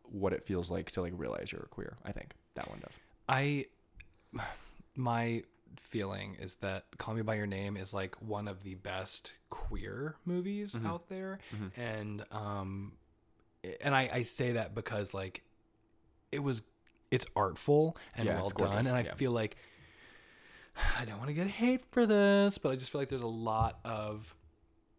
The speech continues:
Speaker 2: gay stories out there that we're not able to get the funding or we're not able to get the right people on the
Speaker 1: Yeah,
Speaker 2: project. And so,
Speaker 1: yeah.
Speaker 2: like, they just don't look as good as I want them
Speaker 1: Yeah,
Speaker 2: to.
Speaker 1: yeah, no, it's true. Like, but
Speaker 2: Um,
Speaker 1: indie f-, gay films are indie films,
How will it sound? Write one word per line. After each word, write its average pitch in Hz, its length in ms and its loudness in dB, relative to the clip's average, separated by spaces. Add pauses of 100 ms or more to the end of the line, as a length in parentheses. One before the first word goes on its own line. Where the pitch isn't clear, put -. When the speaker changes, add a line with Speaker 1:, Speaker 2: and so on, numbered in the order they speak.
(160)
Speaker 2:
gay 113 200 0
stories 107 500 0
out 101 260 -2
there 98 440 -2 (280)
that 101 280 2 (420)
we're 120 180 10
not 104 160 4
able 104 160 2
to 101 40 2
get 98 100 -2
the - 60 -8
funding 95 560 -4
or 101 160 -4
we're 104 80 -4
not 98 120 -2
able 101 140 -2
to 98 60 -6
get 98 180 -4
the 101 80 -6
right 98 260 -2
people 107 280 -4
on 98 100 -4
the 113 80 0
Speaker 1:
Yeah, 98 80 2
Speaker 2:
project. 104 400 2
And 110 80 0
so, 98 80 4
Speaker 1:
yeah. 101 60 2
Speaker 2:
like, 95 140 -2
they 95 100 2
just 98 260 -2
don't 101 260 0
look 104 380 -6 (240)
as 104 140 -2
good 117 160 2
as 104 100 2
I 98 80 2
want 90 300 -4
them 127 120 4
Speaker 1:
Yeah, 160 160 8
Speaker 2:
to. 170 280 10
Speaker 1:
yeah, 160 80 8
no, 156 140 8
it's 160 140 2
true. 156 180 6
Like, 117 240 4
but 110 140 10
Speaker 2:
Um, 104 380 -6
Speaker 1:
indie 123 220 6
f-, - 460 -8
gay 120 180 8
films 139 240 6
are 110 80 8
indie 95 180 2
films, - 300 -4